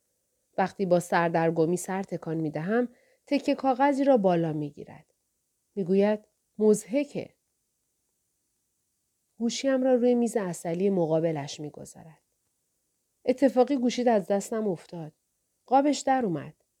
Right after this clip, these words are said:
این شمارهٔ تلفن پشتش پنهان شده بود. وای خدایا. نه. نه، نه.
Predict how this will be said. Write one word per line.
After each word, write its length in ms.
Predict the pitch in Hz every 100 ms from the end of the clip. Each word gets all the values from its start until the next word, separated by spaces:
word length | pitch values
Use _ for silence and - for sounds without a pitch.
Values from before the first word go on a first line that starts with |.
| _ _ _
این 120 | - 269
شمارهٔ 360 | 269 220 190
تلفن 420 | 185 180 175 220
پشتش 420 | 208 226 - 233 -
پنهان 400 | 208 185 202 208
شده 320 | - 151 139
بود. 300 | - - _ _ _ _ _ _ _ _ _ _ _ _ _ _ _ _
وای 380 | 180 185 190 160
خدایا. 920 | - - 170 170 196 208 175 143 143 _ _ _ _ _ _ _ _ _ -
نه. 440 | 196 208 220 180 - _ _ _ _ _ _ _ -
نه، 400 | 208 214 190 151 _ 196
نه. 220 | 196